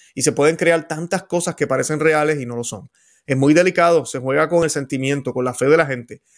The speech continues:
se des-, desacredita la autoridad, la, la seriedad de la Iglesia", lamentó. Y el purpurado señaló,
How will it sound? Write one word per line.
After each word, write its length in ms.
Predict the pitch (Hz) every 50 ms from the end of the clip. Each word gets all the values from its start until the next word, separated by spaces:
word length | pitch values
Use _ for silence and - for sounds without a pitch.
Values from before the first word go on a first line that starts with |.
| _ _ -
se 160 | - - 147
des-, 320 | 143 139 139 135 - - -
desacredita 880 | - 135 143 139 - - 139 135 - 127 131 135 165 208 190 - 185
la 80 | 175 165
autoridad, 640 | 151 151 - 147 131 131 127 143 165 190 190 - _ _ _ _ _ _ _ _ -
la, 200 | 139 139 135 131 - - - -
la 280 | - 127 131 131 127 127
seriedad 480 | - - 147 151 170 165 151 143 147 143
de 140 | 143 139
la 60 | 139 147
Iglesia", 380 | 131 131 131 127 - - 120
lamentó. 520 | 113 113 110 113 110 110 - - 117 - _ _ _ _ _ _ _
Y 80 | - 151
el 80 | 170 170
purpurado 480 | 220 220 226 214 208 190 185 190 208
señaló, 600 | 196 - 190 185 180 175 151 139 131 - - _